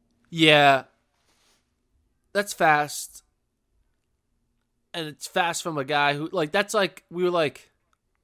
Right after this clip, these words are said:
what was Giles's record, uh, P R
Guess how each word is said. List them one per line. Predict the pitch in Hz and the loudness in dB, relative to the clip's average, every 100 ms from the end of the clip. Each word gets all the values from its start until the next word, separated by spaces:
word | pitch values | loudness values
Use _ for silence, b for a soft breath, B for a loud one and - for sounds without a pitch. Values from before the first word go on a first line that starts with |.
| _ _ _ _ _ _ _ _ _ _ _ _ _ | _ _ _ _ _ _ _ _ _ _ _ _ _
what | 254 | -2
was | 330 - | -2 2
Giles's | 262 269 226 196 180 147 | 2 2 -2 -12 -16 -8
record, | 185 185 190 170 175 | -8 -6 -10 -8 -6
uh, | 160 160 156 | 0 2 2
P | 147 185 175 | -4 -8 -4
R | 165 151 135 123 | -2 -2 -4 -8